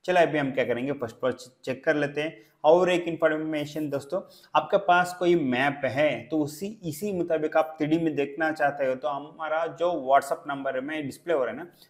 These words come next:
इसमें हमको संपर्क कर सकते हो। हम आपको जो प्लान किसी मुताबिक थ्री डी डिजाइन में कन्वर्ट करके देंगे, ताकि आपको जो घर बनाने से पहले फुल एक रियलिटी आप एक्सपीरियंस ले सके। ठीक है दोस्तों, ये फर्स्ट फ्लोर है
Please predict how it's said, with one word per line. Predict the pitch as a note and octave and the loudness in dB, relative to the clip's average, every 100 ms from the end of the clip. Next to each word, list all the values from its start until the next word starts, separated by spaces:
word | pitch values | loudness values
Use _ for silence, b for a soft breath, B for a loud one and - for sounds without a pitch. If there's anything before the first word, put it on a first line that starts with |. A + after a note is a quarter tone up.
| _ | _
इसमें | - E3+ E3 | -10 -2 0
हमको | D#3 D3 D#3+ | 0 -2 -4
संपर्क | - C3+ C#3+ D3+ | -2 -2 0 0
कर | G#3+ | 0
सकते | - G3 F3 E3+ | 0 -2 -4 -2
हो। | F#3+ G3 B B B | -2 -4 B B B
हम | - G3 A3 - | 2 2 2 4
आपको | D3+ D3+ G3+ | 4 6 2
जो | F3 F#3+ | 2 0
प्लान | F#3+ E3 D#3 | 0 -2 -2
किसी | F#3+ F3+ F#3+ | -6 -8 -8
मुताबिक | E3+ D#3+ D#3+ E3+ - - | -6 -6 -4 -8 -8 -4
थ्री | D3+ | -2
डी | D#3 | 0
डिजाइन | C#3+ B2+ C#3+ | -2 -2 -4
में | C#3+ D3 | -4 -4
कन्वर्ट | C3 C3+ C#3+ C#3+ | -4 -4 -4 -6
करके | C#3+ D3 | -8 -8
देंगे, | C#3 D3 | -6 -6
ताकि | D3 C#3+ D#3+ | -6 -6 -6
आपको | D3 - E3 | -6 -2 -2
जो | C3+ C#3+ | 0 0
घर | D3+ C3+ C#3+ | 2 0 0
बनाने | C3+ C3+ C#3 | -2 -4 -8
से | - | -12
पहले | - - C#3 E3 | -20 -10 -6 -6
फुल | D#3 G#3 G#3+ - | -6 -12 -14 -10
एक | D3+ C#3+ | -10 -4
रियलिटी | D#3 C3+ C#3 E3+ D3 F3 | -4 -2 0 0 -2 0
आप | E3+ - | 0 0
एक्सपीरियंस | D3+ - - C#3+ C3+ D3+ D3 | -6 -8 -12 -10 -8 -10 -12
ले | B2 A#2+ | -8 -8
सके। | A2+ - | -10 -20
ठीक | _ _ _ _ _ _ _ _ _ - | _ _ _ _ _ _ _ _ _ 0
है | |
दोस्तों, | D#3 D3+ F3+ | 2 0 0
ये | E3 C#3 | 0 2
फर्स्ट | C#3 C#3+ - | 2 0 -6
फ्लोर | - D3+ B2+ | 0 2 4
है | F3 B3+ - | 2 -2 -10